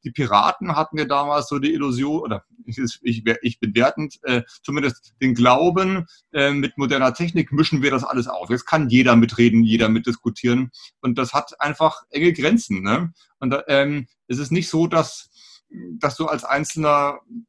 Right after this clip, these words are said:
doch ziemlich machtlos bist erstmal in so einer Gruppe von achtzig Millionen.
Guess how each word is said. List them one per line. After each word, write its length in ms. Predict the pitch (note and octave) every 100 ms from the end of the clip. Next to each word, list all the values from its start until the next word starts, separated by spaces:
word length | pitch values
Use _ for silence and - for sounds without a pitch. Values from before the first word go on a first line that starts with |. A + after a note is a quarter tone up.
| _ -
doch 420 | B2+ D3+ E3 -
ziemlich 340 | D#3 E3+ E3
machtlos 600 | C#3 F3+ - G#3+ B3 E3
bist 200 | B2+ A2+ A2+
erstmal 520 | G2+ - G#2 F2+ F#2
in 100 | G2+
so 60 |
einer 140 | G2 G2+
Gruppe 260 | G#2+ G#2+
von 180 | - G#2
achtzig 320 | - - G#2
Millionen. 540 | F#2+ G2 G2+ F#2+ F2+